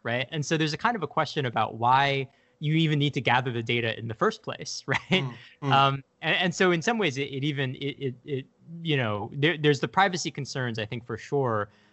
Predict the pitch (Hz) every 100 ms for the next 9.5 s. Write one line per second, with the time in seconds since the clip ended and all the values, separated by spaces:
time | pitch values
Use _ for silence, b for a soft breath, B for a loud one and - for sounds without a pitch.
0 | - 156 160 - 220 190 131 117 139 139
1 | 131 - 117 135 131 127 127 113 110 -
2 | - 143 127 - - 120 113 107 104 101
3 | 104 - 131 - 120 104 113 160 156 -
4 | 180 180 - 123 110 104 - 127 127 135
5 | 139 123 123 139 - - 131 135 127 107
6 | 151 135 117 - 151 170 175 - 110 196
7 | b b - 131 135 135 123 147 143 127
8 | 117 117 110 - 107 104 - 92 107 -
9 | - - - 180